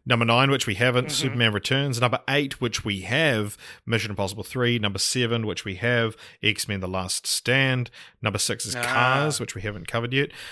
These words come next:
Speaker 1: Number five is Night at the Museum. Number four is Casino Royale, as you said. Uh, number three, which we haven't covered, is Ice Age: The Meltdown.
Speaker 2: Wow.
Speaker 1: Uh, number two is The Da Vinci Code, which we also haven't covered. Uh, and number one,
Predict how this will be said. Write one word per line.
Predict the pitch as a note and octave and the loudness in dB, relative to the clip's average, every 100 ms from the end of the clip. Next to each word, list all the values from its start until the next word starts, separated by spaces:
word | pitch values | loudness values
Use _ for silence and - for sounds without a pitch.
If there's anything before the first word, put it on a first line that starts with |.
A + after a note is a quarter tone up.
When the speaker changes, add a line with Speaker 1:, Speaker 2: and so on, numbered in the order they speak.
| - | -2
Speaker 1:
Number | C3+ C3 | 2 2
five | - D#3 D#3+ E3 D#3 | 4 6 8 6 6
is | A2+ G#2+ G#2 | 4 2 2
Night | G2 | 0
at | G2+ | 2
the | |
Museum. | G2 A#2+ A#2+ | 0 2 2
Number | G#2 F#2+ | 2 -2
four | - C3+ B2+ A2+ | 0 4 6 6
is | |
Casino | - - G2 F2 | 4 -2 -2 -2
Royale, | F#2+ A#2+ A#2 | 0 0 2
as | F#2+ | 0
you | F2 | -2
said. | - C3+ B2+ - - - - | 0 2 0 -4 -16 -12 0
Uh, | A#2+ A#2+ A#2+ - | 4 6 6 4
number | C3 B2+ | 2 0
three, | - C#3+ E3+ E3 D3+ | -2 0 2 4 2
which | F2+ | 0
we | G#2+ | -4
haven't | - D#3+ D#3+ - | 0 2 4 0
covered, | - G#2+ G2 G2 F#2+ - - - | 2 2 2 0 -2 -10 -20 -4
is | G2+ G2 F#2 - - - | 0 2 0 -4 -14 0
Ice | A#2+ A#2+ - | 4 4 4
Age: | A2+ G#2 G2 - - | 2 2 0 -4 -8
The | G#2 G#2 G2+ | -6 -2 2
Meltdown. | G#2+ C3+ - - F2+ F2+ F2+ B2 | 2 0 -4 -8 -6 -6 -6 -6
Speaker 2:
Wow. | A2+ A#2+ C3+ A2+ F#2+ | -4 -4 -4 -4 2
Speaker 1:
Uh, | G#2 G#2+ | 4 4
number | A2+ A#2 | 4 0
two | - C#3+ B2+ | 0 2 4
is | G2+ | 2
The | G2 | -2
Da | F#2 | -2
Vinci | G2 F3 - A#2 | 2 4 4 2
Code, | A2 F#2+ F#2 G2 | 2 2 2 0
which | G#2+ F#2+ G2 | -4 -8 -8
we | F2+ | -8
also | - G2 | -6 -8
haven't | F#2 F#2 | -10 -6
covered. | - C#3 C#3 C3 - - - - | -2 0 0 -2 -8 -20 -20 -4
Uh, | A#2 A#2+ B2 - | 2 4 4 4
and | C3+ C3+ | 4 4
number | D#3 F3 | 4 4
one, | D#3 D3+ D3 C#3+ | 4 4 2 0